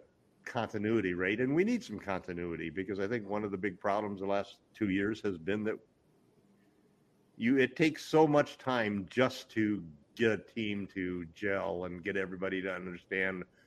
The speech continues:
where they're supposed to be, everybody to buy into their roles. And then when you throw injuries, and especially injuries to your superstars or your starters, your season just goes to pieces. And then obviously there must have been, you know, like we've talked, the,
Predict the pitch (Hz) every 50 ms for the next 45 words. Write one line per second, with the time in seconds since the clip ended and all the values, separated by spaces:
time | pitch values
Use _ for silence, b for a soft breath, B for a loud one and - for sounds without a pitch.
0 | b b b _ 95 98 104 101 104 98 - - - 98 87 - - 98 85 80
1 | 92 92 95 95 95 98 95 101 92 90 95 95 92 87 85 76 73 82 87 92
2 | 95 98 98 95 95 92 90 90 87 87 87 87 90 92 92 92 92 98 98 -
3 | - _ b b b b b b b b b b b b _ _ _ _ - 107
4 | 127 143 135 127 123 117 107 - 113 117 120 110 113 113 113 107 104 107 110 107
5 | 110 110 104 90 92 92 92 90 - - - 107 98 - 101 95 95 98 101 98
6 | 95 98 90 90 - 104 90 87 85 - - 113 104 - - 85 - - 101 -
7 | 101 98 85 90 87 87 82 78 - - - 95 95 98 87 85 85 82 - -
8 | - _ b b b b b b b b b _ _ _ _ _ - 120 98 -
9 | - 143 139 120 90 95 101 98 98 - - 82 95 95 90 - - 82 - 104
10 | 101 92 - 101 92 85 92 87 92 92 92 92 92 95 98 98 95 95 92 95
11 | 98 87 - 101 95 90 92 90 92 90 90 - - - 92 85 104 107 92 87
12 | 82 87 98 92 - 101 95 - - - 101 92 90 - - - 82 80 82 82